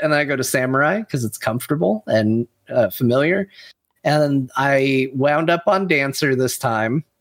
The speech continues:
And I really, really liked dancer, but then Reaper came out.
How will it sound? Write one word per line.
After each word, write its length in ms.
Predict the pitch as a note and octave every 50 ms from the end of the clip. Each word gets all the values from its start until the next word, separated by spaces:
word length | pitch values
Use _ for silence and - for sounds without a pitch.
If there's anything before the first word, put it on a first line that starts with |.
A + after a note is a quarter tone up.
| _ _ -
And 200 | - B2 A#2+ A#2 A2+
I 60 | A#2
really, 440 | A#2 A2+ B2 C3+ D3 D#3 D3+ D3+ C#3
really 260 | C3+ C#3+ D3 C#3+ D3
liked 320 | C3+ C3 B2 B2+ A#2+ A#2+
dancer, 480 | - B2+ B2 B2 A#2+ A#2+ - C3 A#2+ A#2
but 220 | A#2 - A2+ -
then 220 | - B2 A#2 A2+ A2+
Reaper 320 | A2+ B2 B2 A#2+ - B2
came 280 | A#2 - C#3+ B2 A#2 A2+
out. 320 | A2 G#2+ G#2+ G2+ B2+ -